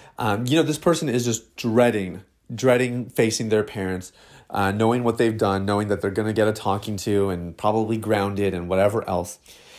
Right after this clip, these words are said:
And the officer who was dealing with them said, uh, just, just in the, a brief moment, you know, um, when, when they were kind of spacing out and figuring out what it is they were gonna say to their parents and all that, the officer says,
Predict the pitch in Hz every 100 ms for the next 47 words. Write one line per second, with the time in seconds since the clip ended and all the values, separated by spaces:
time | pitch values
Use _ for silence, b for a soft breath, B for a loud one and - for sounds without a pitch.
0 | B B 117 117 113 127 143 165 185 190
1 | - 107 127 120 110 104 135 143 113 107
2 | 101 - 120 107 104 101 b b b b
3 | b b b _ - 113 98 165 175 143
4 | 214 214 147 120 - 120 117 160 170 147
5 | 127 107 85 104 110 107 110 - 107 101
6 | 98 104 110 107 110 107 107 107 120 104
7 | 101 - - - 127 120 123 113 104 101
8 | 95 98 117 113 107 95 107 110 107 107
9 | 101 101 98 101 98 95 B B B -
10 | - 110 113 101 98 101 95 104 92 92
11 | 90 - B B B - 123 131 156 147
12 | 139 - 98 87 92